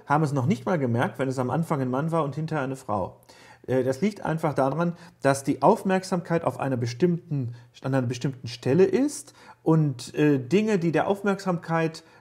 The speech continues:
gerade nicht, ähm, nicht im Zentrum der Aufmerksamkeit sind, werden von uns auch weggefiltert, sind der Aufmerksamkeit auch überhaupt nicht zugänglich.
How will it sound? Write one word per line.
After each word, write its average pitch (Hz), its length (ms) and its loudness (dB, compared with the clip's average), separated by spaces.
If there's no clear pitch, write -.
gerade 143 280 2
nicht, - 420 -4
ähm, 127 560 2
nicht 135 340 0
im 123 120 -4
Zentrum 247 360 0
der 127 120 2
Aufmerksamkeit 110 720 -4
sind, 170 300 -6
werden 202 260 4
von 202 160 -2
uns 196 180 -2
auch 151 160 0
weggefiltert, 185 720 2
sind 170 220 0
der - 100 4
Aufmerksamkeit 180 640 -2
auch 170 140 0
überhaupt 180 400 -2
nicht 165 180 -6
zugänglich. 117 680 -10